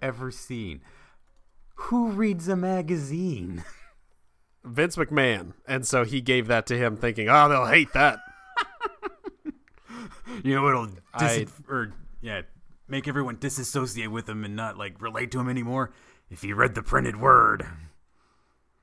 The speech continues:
Speaker 2: I mean, it did give us lots of fun moments, like, uh, you know, Paul saying, "So if you've been watching the show or if you've seen what's happened," he's like, "I don't watch the show, Paul.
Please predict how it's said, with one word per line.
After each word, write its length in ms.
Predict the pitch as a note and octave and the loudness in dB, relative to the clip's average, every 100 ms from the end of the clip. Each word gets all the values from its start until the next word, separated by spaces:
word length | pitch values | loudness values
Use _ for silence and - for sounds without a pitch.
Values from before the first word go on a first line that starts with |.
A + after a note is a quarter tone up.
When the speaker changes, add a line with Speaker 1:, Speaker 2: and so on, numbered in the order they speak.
| _ _ _ _ _ _ _ _ _ _ - _ - - - - | _ _ _ _ _ _ _ _ _ _ -20 _ -20 -16 -16 -6
Speaker 2:
I 60 | D3+ | -2
mean, 220 | D3+ F3+ | 2 2
it 140 | F3 D#3 | 2 2
did 160 | G3 | 2
give 140 | A3 G#3 | 2 2
us 120 | F#3 | 4
lots 240 | D#3 D#3 | 4 4
of 120 | D#3+ B2 | 2 0
fun 260 | D3 D3 | 4 4
moments, 440 | B2+ A#2+ A#2 A#2 B2+ | 4 0 0 -2 0
like, 420 | A#2 A2+ - - | 0 0 -6 -12
uh, 60 | C3+ | -8
you 180 | A#2+ A#2 | -4 -2
know, 140 | A2+ | -2
Paul 260 | G#2+ A#2+ A2 | 0 0 0
saying, 680 | - A2+ G#2+ G#2+ G2+ F#2+ G2 | -2 -4 -2 -4 -6 -8 -10
"So 140 | - | -6
if 80 | A2+ | -6
you've 100 | C3 | -2
been 120 | F#3+ | 0
watching 260 | G3+ G3+ F#3+ | 2 2 0
the 60 | |
show 280 | D#3+ E3 C#3+ | -2 4 6
or 120 | C#3 C3+ | 6 4
if 80 | |
you've 160 | C3 B2 | 0 -6
seen 360 | - D3+ D3 C#3 | -6 -4 -4 -4
what's 160 | C3+ | -4
happened," 480 | C3+ B2+ B2+ A#2+ A#2 | -2 -2 -2 -6 -8
he's 160 | A2+ A2 | -10 -14
like, 80 | - | -12
"I 80 | A#2+ | -8
don't 160 | B2 | -6
watch 220 | A2 A2 - | -2 -4 -4
the 80 | A2 | -8
show, 200 | A#2 G#2+ | -6 -4
Paul. 500 | - A#2+ C3+ C#3 | -2 0 -2 -4